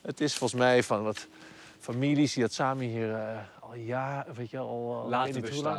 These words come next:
Speaker 2: bestaan.
Speaker 1: laten bestaan. En dan halen ze wat hakhout, eh, wat haardhout af en toe uit. En voor de rest, eh, bestaat het gewoon. En is er dus nogal wat, eh, leven wat, kun je, leeft een das ergens.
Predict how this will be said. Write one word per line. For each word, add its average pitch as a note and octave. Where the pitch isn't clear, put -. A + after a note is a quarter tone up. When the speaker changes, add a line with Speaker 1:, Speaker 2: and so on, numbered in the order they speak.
Speaker 2:
bestaan. C3+
Speaker 1:
laten D#3+
bestaan. E3+
En D#3
dan B2
halen B2+
ze B2+
wat A#2+
hakhout, D#3
eh, C#3
wat B2+
haardhout C3
af B2+
en -
toe C3
uit. A#2+
En B2
voor B2
de B2+
rest, B2+
eh, G#2+
bestaat D3
het -
gewoon. A#2
En C#3
is C3
er A#2
dus -
nogal G#2
wat, A2
eh, A2
leven G#2+
wat, G#2
kun A2
je, A2
leeft A2+
een A2+
das C3
ergens. C3+